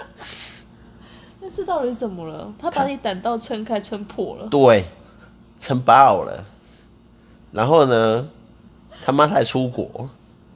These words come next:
Speaker 2: 那其他医生呢，也不敢干嘛。
Speaker 1: 对，因为他是主任。
Speaker 2: 对。然后呢，我的胆汁呢，就在我的腹腔，那就很痛啊。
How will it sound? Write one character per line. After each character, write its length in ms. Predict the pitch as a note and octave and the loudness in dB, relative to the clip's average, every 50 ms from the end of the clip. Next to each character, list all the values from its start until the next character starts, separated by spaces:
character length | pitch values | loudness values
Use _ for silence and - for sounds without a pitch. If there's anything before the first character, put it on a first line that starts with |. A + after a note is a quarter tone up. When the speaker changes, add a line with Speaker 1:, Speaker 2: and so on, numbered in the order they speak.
| - - - - - - - - - - - - | -20 -20 -20 -20 -20 -20 -20 -20 -20 -20 -10 -8
Speaker 2:
那 80 | - | -8
其 180 | - - - B2+ | -6 -4 -4 2
他 160 | B2 D3 D3 | 4 4 4
医 240 | C#3+ - D3 D3 D3+ | 4 2 -2 -4 -4
生 320 | D3 - C#3+ C3 B2+ C3 | -4 0 0 2 2 2
呢， 160 | B2 A2 G#2+ G2+ | 0 0 0 0
也 80 | G2 | -2
不 120 | G2 C3+ C#3 | -4 -2 -2
敢 180 | - G#2+ G2 | -2 -2 2
干 160 | - B2 G#2 | 4 4 4
嘛。 420 | F#2+ E2 A1+ G1+ - - A#2 B2+ - - - _ - - - - - - - - | 4 0 -6 -8 -8 -8 -10 -10 -14 -18 -20 _ -20 -20 -20 -20 -20 -20 -8 -6
Speaker 1:
对， 120 | - F#4 - F4+ - | -4 -4 -2 -2 -2
因 100 | G#4 - G4+ | 0 0 0
为 120 | F4 - | 0 2
他 160 | - G#4 D4+ D#4+ | 2 2 2 2
是 120 | E4 E4 - - | 0 -4 -8 -8
主 300 | - B3+ A#3 G#3+ G3+ G#3+ | -6 -4 -4 -4 -4 -4
任。 420 | G#3 B3+ D4+ - D#4 B3 A#3 A#3 - - - _ _ _ | 4 4 4 6 6 2 0 0 -8 -16 -20 _ _ _
Speaker 2:
对。 380 | - C#3+ C#3 B2+ A2 G#2 G2+ F#2+ F#2 - - - - _ _ _ _ _ _ _ _ _ - _ _ - _ - _ _ - | -2 2 4 4 4 4 0 -4 -8 -14 -20 -20 -20 _ _ _ _ _ _ _ _ _ -20 _ _ -20 _ -20 _ _ -8
然 160 | - G#2+ A#2+ | -4 -2 0
后 200 | C3+ D3 D#3 D3+ C#3 | 2 4 6 6 6
呢， 420 | C3 B2 A#2+ A#2+ A#2 A#2+ C3 D3 - - - - - _ - - | 6 4 4 4 2 2 0 -2 -6 -12 -20 -20 -20 _ -20 -14
我 160 | - - G#2+ | -8 -6 -4
的 100 | A2 A#2+ | -4 -2
胆 280 | A#2 - G#2 G2 G2+ G2 | 0 0 0 0 0 -4
汁 240 | - - A2+ A2+ | -6 -8 -6 -2
呢， 240 | A2+ A#2 G#2+ G2+ G2+ | 0 2 2 2 0
就 120 | G2+ - B2+ | -2 -4 -4
在 140 | - A#2 | 0 0
我 80 | G2+ F#2 | 0 0
的 100 | F#2+ G2 | -2 -4
腹 240 | - - A#2+ G#2 F#2+ | -4 -4 -4 -4 -4
腔， 400 | - - G#2+ F#2 F2+ F2 G2 A2 B2+ - - - | -2 0 0 0 0 0 -4 -8 -10 -14 -16 -10
那 80 | - - | -8 -2
就 140 | - E3+ C3+ | 2 4 4
很 140 | G#2+ G#2 G2+ | 4 2 -2
痛 320 | - D3+ D3+ C#3 B2 B2 | 2 2 2 4 4 2
啊。 420 | B2 A#2+ A#2+ A#2+ A#2+ A#2+ B2+ C3 | 2 4 4 4 2 2 0 -4